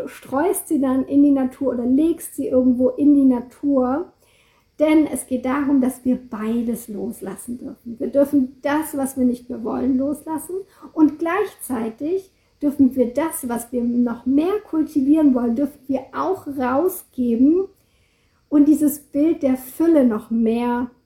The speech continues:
fördern. Ja, weil wir sind schon alles. Es ist schon alles angelegt und wir geben das sozusagen raus, geben es wieder in die Natur raus und sie hilft uns,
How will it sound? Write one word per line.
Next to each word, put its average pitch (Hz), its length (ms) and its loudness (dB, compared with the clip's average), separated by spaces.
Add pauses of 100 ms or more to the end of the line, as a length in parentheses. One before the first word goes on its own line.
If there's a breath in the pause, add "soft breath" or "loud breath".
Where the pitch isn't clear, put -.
(460)
fördern. 294 560 -4
Ja, 254 200 -4
weil 269 140 -2
wir 269 120 2
sind 349 500 2
schon - 360 -4
alles. - 260 -18
Es - 140 -12
ist 320 280 -6
schon 294 200 -4
alles 311 340 -4
angelegt 269 720 0
und 254 160 2
wir 247 100 2
geben 294 520 4
das 262 180 0
sozusagen 240 840 -4
raus, 302 400 0
geben 302 220 0
es 269 200 -6
wieder 254 240 -2
in 311 160 0
die 330 80 0
Natur 285 460 -2
raus 240 240 -4
und 233 160 -2
sie 262 140 6
hilft 311 480 0
uns, 269 260 -2